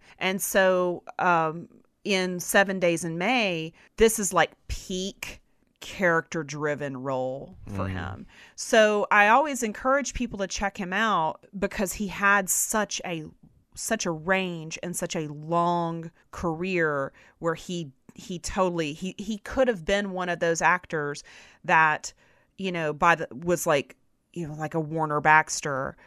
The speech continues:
Speaker 1: who is fantastic, but is firmly stuck in the nineteen thirties. That's it. Or
Speaker 2: Yeah.
Speaker 1: Richard
Speaker 2: Yeah.
Speaker 1: Barthelmess, who was a silent film actor, and then,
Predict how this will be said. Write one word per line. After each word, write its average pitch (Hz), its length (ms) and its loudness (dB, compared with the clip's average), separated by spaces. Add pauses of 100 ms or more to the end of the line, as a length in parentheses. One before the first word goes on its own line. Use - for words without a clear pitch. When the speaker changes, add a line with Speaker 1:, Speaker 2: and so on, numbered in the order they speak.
(180)
Speaker 1:
who 156 500 0 (440)
is 170 220 0
fantastic, 170 840 2
but 151 260 2 (240)
is 160 320 2 (200)
firmly 160 560 4
stuck - 400 4
in 143 60 -4
the 135 60 0
nineteen 120 340 -2
thirties. 80 560 -4 (240)
That's 135 220 0
it. - 180 2 (200)
Or 180 240 12
Speaker 2:
Yeah. 165 60 12
Speaker 1:
Richard 170 360 10
Speaker 2:
Yeah. 165 80 12
Speaker 1:
Barthelmess, 151 600 10
who 156 180 4
was 147 280 8
a 139 300 8
silent 151 380 8
film 147 120 0
actor, 139 220 4
and 143 120 2
then, 135 200 2